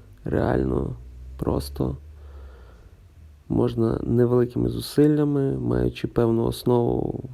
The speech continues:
в воркауті, вміючи буквально двадцять раз віджиматися на брусах за підхід.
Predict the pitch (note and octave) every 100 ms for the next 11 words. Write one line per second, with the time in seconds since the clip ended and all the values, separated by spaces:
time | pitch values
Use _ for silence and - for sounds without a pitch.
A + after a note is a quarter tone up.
0 | - A#2+ - - C3+ C#2+ C#2 - B2+ -
1 | - - _ _ _ _ _ - _ _
2 | _ _ _ _ _ _ _ _ _ _
3 | _ _ _ - - _ B2+ B2+ B2+ B2+
4 | - - - B1+ B1 - C2 C2 B1+ C2
5 | B1+ B1 B1 E2+ A#2+ - - - _ -
6 | B2 B2 A#2+ B2 - C3+ - A#2+ A#2+ B2
7 | C#3 C#3+ - C#3 C3+ - _ - A#2+ A#2+
8 | B2 B2 B2+ A#2+ B2 B2+ C3 - C3+ -